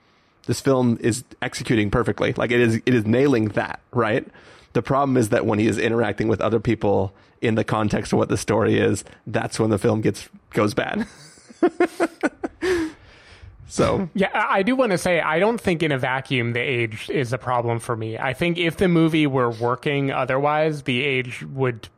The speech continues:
Speaker 2: blend in because he is emoting as an awkward high schooler well.
Speaker 1: Yeah.
Speaker 2: Um, the problem is when the movie doesn't work, all of the flaws are obvious. And when it doesn't work and I see, like,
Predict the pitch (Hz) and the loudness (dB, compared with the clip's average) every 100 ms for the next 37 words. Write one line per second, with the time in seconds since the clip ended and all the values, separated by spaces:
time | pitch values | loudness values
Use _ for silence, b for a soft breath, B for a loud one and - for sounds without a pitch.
0 | _ _ - 156 131 123 113 113 107 113 | _ _ -8 -2 0 0 -2 -4 -6 -6
1 | 110 123 143 127 143 156 165 208 151 156 | -6 -2 -2 -4 -2 2 4 4 2 2
2 | 151 165 147 127 120 127 - 131 127 123 | 2 2 2 0 -2 -4 -4 -4 -2 -2
3 | 123 123 117 123 117 107 117 - 120 117 | 0 0 -2 -2 -2 -2 -4 -4 -4 -4
4 | 113 110 117 123 b b b _ 107 - | -2 -2 -2 -6 b b b _ 0 0
5 | 127 120 b b b b - 151 - 156 | -4 -8 b b b b -6 -6 0 0
6 | 170 175 151 139 120 131 139 147 143 139 | 2 2 2 0 -2 -2 0 2 0 2
7 | 151 165 143 139 139 165 160 175 175 - | 2 2 0 0 0 0 2 0 -2 0
8 | 156 139 156 135 135 123 - 131 120 117 | 4 4 4 2 0 -2 0 0 2 2
9 | 117 107 - 131 120 113 113 120 123 113 | -2 -4 -4 -2 0 0 0 -2 -2 -2
10 | 117 117 131 - - 139 120 120 117 - | -4 -6 -6 -8 -6 -6 -4 -6 -10 -16
11 | _ - 143 160 180 147 151 143 131 127 | _ -12 -2 0 0 0 -2 -2 -2 0
12 | 123 117 170 123 120 117 - 123 117 117 | 0 -2 -4 -2 -2 -4 -4 -2 -2 -2
13 | 113 110 - | -2 -4 -8